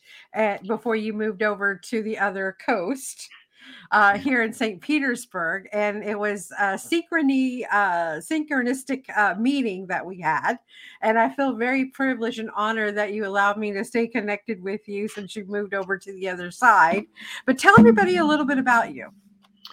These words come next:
Speaker 2: Let's see, I'm in my sixties now. I retired at forty-five. When I was younger, I wanted to do a lot of different things. And so I was trying to balance working and family and doing what I wanted to do when I was younger, but that's really difficult to do.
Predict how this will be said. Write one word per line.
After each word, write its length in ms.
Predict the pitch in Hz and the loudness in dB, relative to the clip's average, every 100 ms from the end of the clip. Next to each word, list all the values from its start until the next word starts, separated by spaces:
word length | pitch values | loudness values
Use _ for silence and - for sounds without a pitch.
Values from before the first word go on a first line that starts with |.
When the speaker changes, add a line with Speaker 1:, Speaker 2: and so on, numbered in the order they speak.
| - - - - - | -20 -20 -20 -20 -2
Speaker 2:
Let's 260 | 190 190 | -2 0
see, 180 | - 180 | 2 4
I'm 140 | 127 139 | 4 2
in 100 | 165 | 0
my 140 | 165 | 0
sixties 540 | - - 151 - 113 127 | 0 -2 -2 -2 -2 -2
now. 380 | 104 120 160 - _ _ _ _ | -2 -2 -4 -10 _ _ _ _
I 120 | 107 | -4
retired 440 | 110 110 127 131 131 | -2 -2 0 0 0
at 120 | 135 | -2
forty-five. 720 | 135 123 113 131 127 120 127 - _ _ | 0 0 0 0 2 0 -2 -8 _ _
When 140 | 135 131 | 0 2
I 40 | |
was 120 | 127 | 4
younger, 500 | 143 156 143 127 123 _ _ | 2 2 2 2 -2 _ _
I 120 | 123 | -4
wanted 280 | 123 120 127 | 0 2 2
to 80 | 120 | 2
do 220 | 113 117 | 0 0
a 20 | |
lot 260 | 113 110 113 | 0 -2 -4
of 100 | 107 | -4
different 340 | 107 - 110 | -6 -8 -10
things. 360 | - 110 113 - | -6 -4 -4 -8
And 600 | - 110 107 107 101 117 | -10 -10 -8 -10 -10 -14
so 320 | 123 131 107 107 | -8 -6 -4 -6
I 100 | 107 | -6
was 120 | 104 | -6
trying 260 | - 127 117 | -2 -2 -2
to 100 | 117 _ _ _ _ 127 | -4 _ _ _ _ -4
balance 400 | 120 123 104 - | 0 0 -2 -2
working 420 | 117 117 117 110 | 0 2 0 -2
and 140 | 107 | -4
family 640 | 123 117 113 110 107 110 107 | -2 -2 -2 -2 -2 -4 -6
and 480 | 107 98 104 98 95 | -10 -10 -10 -10 -6
doing 180 | 110 117 | -2 0
what 120 | 110 | -2
I 40 | |
wanted 220 | 101 104 110 | -4 -2 -2
to 180 | 101 | -2
do 120 | 104 104 | -2 -2
when 120 | 101 | -6
I 40 | |
was 100 | 101 | -6
younger, 220 | 127 131 | -2 0
but 120 | 110 107 | 0 -4
that's 280 | 104 - | -8 -8
really 160 | 120 107 | -6 -6
difficult 440 | 98 110 - 101 - | -4 -6 -6 -8 -8
to 80 | 101 | -2
do. 260 | 123 113 | 0 0